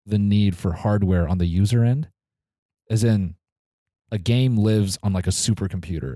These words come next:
and you just get a stream of it. And, like, you just Bluetooth a controller to it. And, like, for the demo, they were using Assassin's Creed.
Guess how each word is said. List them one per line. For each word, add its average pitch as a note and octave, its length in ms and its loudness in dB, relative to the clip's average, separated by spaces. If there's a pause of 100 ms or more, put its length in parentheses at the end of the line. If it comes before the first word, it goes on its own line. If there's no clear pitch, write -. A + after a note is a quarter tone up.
and G2 220 -2
you A2+ 80 2
just A2 200 -2
get G#2 140 0
a F2+ 40 0
stream G#2 380 0
of E2 120 0
it. C2+ 160 -10 (1040)
And, G#2+ 200 2
like, F#2+ 200 2
you A2 100 4
just F#2+ 320 0 (120)
Bluetooth G#2+ 440 0
a G2+ 60 0
controller F#2 500 -2
to D2+ 200 -10
it. - 100 -14 (480)
And, G#2+ 160 -2
like, G2 260 0
for A#2+ 160 -2
the G2+ 80 2
demo, A#2 400 2
they G2 120 2
were G2 60 4
using G2+ 280 0
Assassin's G2 520 -4
Creed. C3+ 340 -4